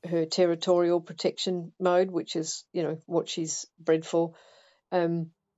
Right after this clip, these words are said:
like, if we sit down at a table or in a cafe or a pub, as soon as we all sit down, then she starts barking and growling at anyone who comes close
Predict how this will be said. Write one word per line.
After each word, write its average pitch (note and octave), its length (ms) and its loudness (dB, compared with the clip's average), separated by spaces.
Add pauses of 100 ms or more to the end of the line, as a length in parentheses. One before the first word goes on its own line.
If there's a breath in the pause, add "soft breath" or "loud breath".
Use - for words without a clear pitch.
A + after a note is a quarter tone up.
(460)
like, F3 220 2
if G3 120 -4
we A3+ 120 8
sit G#3+ 240 0
down F3 240 4
at E3 140 2
a D#3+ 340 4 (720)
table F3 420 2
or D#3 260 0
in E3+ 160 -2
a D#3 60 0
cafe E3 420 0
or D#3 140 4
a D3 60 0
pub, D#3 380 -2 (240)
as - 60 -10
soon F#3+ 120 2
as F3 140 0
we E3+ 120 4
all D#3+ 120 6
sit - 220 -6
down, D#3+ 420 0 (400)
then E3 160 2
she E3 180 -2
starts D#3+ 400 0
barking D3+ 480 -2
and D3+ 120 -6
growling D3+ 380 2
at D3 80 -2
anyone D3+ 320 2
who D3 100 -2
comes D3 340 -4
close C#3+ 460 -2